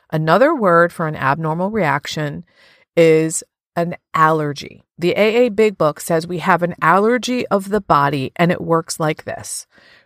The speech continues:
When a normal person drinks alcohol, they have a limit and they're able to stop there. But for the alcoholic,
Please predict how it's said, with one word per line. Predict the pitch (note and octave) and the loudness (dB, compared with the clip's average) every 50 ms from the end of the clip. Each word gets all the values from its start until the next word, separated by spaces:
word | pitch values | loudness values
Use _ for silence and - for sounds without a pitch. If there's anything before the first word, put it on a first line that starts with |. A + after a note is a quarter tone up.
| _ - | _ -2
When | G3 A3+ | 0 2
a | A#3+ A#3+ | 2 2
normal | A#3+ B3 C#4 D#4+ F#4+ F#4+ F#4+ E4 | 0 0 2 2 2 2 0 -2
person | - - - G3+ F#3+ F3+ - F3+ F3 | -2 0 0 2 2 2 0 -2 -2
drinks | E3 E3+ D#3 D#3 D3+ - | -2 -2 -2 -2 -2 -2
alcohol, | C#3 C#3+ C#3+ - - D3+ - D3+ D3 D3 - | 0 0 0 -2 -4 -4 -2 0 0 0 0
they | F3 - F#3+ G#3 | 0 0 0 2
have | A3 C4+ C4 | 2 2 2
a | C#4 | 0
limit | C4 A3 E3 D3 D3 D3+ C#3 B2+ - - | -2 -2 -4 -4 -2 -2 -2 -4 -4 -4
and | D#3 D#3 D#3+ | -4 -2 -2
they're | D#3 - - | -2 -2 0
able | E3 D#3+ E3+ E3 E3 | -2 -2 -2 -4 -6
to | - - E3+ | -6 -8 -8
stop | - - - - - D3 B2+ B2 C3 - - | -6 -6 -6 -4 0 2 2 2 2 0 -4
there. | - - - - D#3 | -8 -8 -8 -8 -6
But | - - - | -6 -6 -4
for | - - F3 | -2 -2 -2
the | D#3 E3+ - | -2 -2 0
alcoholic, | - E3 E3+ E3+ - D#3+ - - - - C#4 F4+ E4+ G3+ C#3 - - - - | 2 2 2 0 -2 -8 -10 -6 -2 2 4 4 4 4 2 0 -2 -6 -12